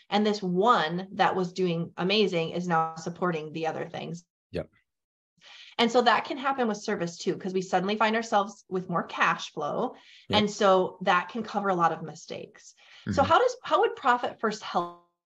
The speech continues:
Speaker 1: that? So let's say we have an inventory-based business. They have a really unique talent. They're gonna add a service-based, um, revenue stream in with that unique talent.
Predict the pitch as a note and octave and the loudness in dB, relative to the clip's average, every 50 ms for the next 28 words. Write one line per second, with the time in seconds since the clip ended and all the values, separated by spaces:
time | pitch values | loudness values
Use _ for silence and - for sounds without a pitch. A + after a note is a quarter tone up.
0 | _ _ _ _ _ - E3 E3+ - - - - - - - - - - - A#3 | _ _ _ _ _ -10 -8 -8 -8 -8 -10 -10 -10 -10 -12 -16 -10 0 2 2
1 | A3+ B3 C4 C4 C4+ - D4 D4 C#4 C4+ B3 A3 G3+ F#3 - A#3 C4+ C#4 C#4 C#4+ | 4 4 4 2 4 2 2 2 2 0 -2 -2 -2 -2 -4 -4 -4 -2 -2 -2
2 | C#4 C4+ C4+ C#4 - - G#3+ G#3 G#3 G3+ G3+ G3+ - _ _ _ _ - G3+ G3 | -2 -2 -2 -4 -2 -2 -2 -2 0 -2 -4 -4 -8 _ _ _ _ -6 -2 -2
3 | G3 - - G#3 G#3 A3 B3 B3 A#3 A3+ A3+ A#3 A#3 G3+ G#3 G#3 G3 G3 G3 - | -2 2 4 4 6 6 6 4 4 2 0 0 -2 -2 0 -2 -2 -2 -6 -10
4 | - - - F3+ E3+ E3+ F3 F3 E3 - - _ _ _ - - F#3+ F3+ G3+ A3 | -12 -4 -2 0 2 2 0 -2 -4 -8 -14 _ _ _ -4 -2 0 0 0 0
5 | A3 - A3 A3 A3+ A3 - - G#3 F#3 G3 F#3+ - - F#3+ F#3+ F#3 - - - | 0 0 0 0 0 0 -2 -4 -4 -2 -2 -4 -4 -4 -4 -4 -4 -6 -16 -16
6 | - - F#3 F3 E3+ E3 E3+ F3 F3 F3+ F3+ F3 - - - F3+ F3 E3+ E3+ E3+ | -6 -4 -2 -2 -2 -2 -2 -2 -2 -2 -4 -6 -6 -6 -6 -4 -2 0 0 0
7 | E3+ E3+ F#3 E3+ E3+ F#3+ G3 G3 F#3+ F3 E3+ - - F3+ D#3+ E3 E3 E3 E3 E3 | -2 0 -2 -4 -2 -4 -4 -4 -6 -8 -10 -10 -6 -2 -2 0 0 0 -2 -4